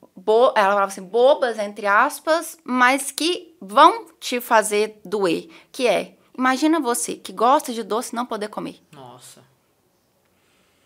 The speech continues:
Speaker 2: Na
Speaker 1: Ter que
Speaker 2: gravidez,
Speaker 1: ficar
Speaker 2: quando eu peguei
Speaker 1: regrando.
Speaker 2: o, o, o diagnóstico de não diabético, eu pensei, "Poxa, eu vou aproveitar aqui
Speaker 1: Opa!
Speaker 2: pra comer doce."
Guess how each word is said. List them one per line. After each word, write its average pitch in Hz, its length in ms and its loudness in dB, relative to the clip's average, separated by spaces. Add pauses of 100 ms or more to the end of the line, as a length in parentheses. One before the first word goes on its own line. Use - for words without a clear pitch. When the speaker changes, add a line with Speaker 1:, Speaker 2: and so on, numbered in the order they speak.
(400)
Speaker 2:
Na 160 100 -14
Speaker 1:
Ter 220 160 6
que 247 120 0
Speaker 2:
gravidez, 208 240 2
Speaker 1:
ficar 254 220 10
Speaker 2:
quando - 40 4
eu 233 60 2
peguei 240 140 4
Speaker 1:
regrando. 214 640 6
Speaker 2:
o, 165 240 -8 (340)
o, 185 420 -8
o 170 60 -12
diagnóstico 190 540 -4
de 175 100 -10
não 208 220 -4
diabético, 196 680 -4
eu 208 60 -8
pensei, 190 300 -12
"Poxa, 156 300 -12
eu 143 40 -14
vou 151 80 -20
aproveitar 160 500 -12
aqui 175 100 4
Speaker 1:
Opa! 214 180 8
Speaker 2:
pra 175 260 12
comer 208 200 2
doce." 254 180 6